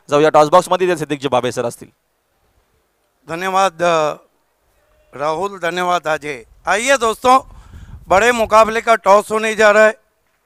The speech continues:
Speaker 2: खेलने वाली टीमें बालाजी ग्लोबस और सोना देवी विहान मित कुमार। सोना देवी विहान मित कुमार के कैप्टन, आपको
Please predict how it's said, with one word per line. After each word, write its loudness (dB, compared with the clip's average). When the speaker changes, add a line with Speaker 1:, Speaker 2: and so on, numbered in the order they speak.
Speaker 2:
खेलने -4
वाली -2
टीमें -6
बालाजी -2
ग्लोबस -4
और -2
सोना -4
देवी -6
विहान 0
मित -8
कुमार। -6
सोना -2
देवी -4
विहान -2
मित -10
कुमार 0
के -6
कैप्टन, -4
आपको -4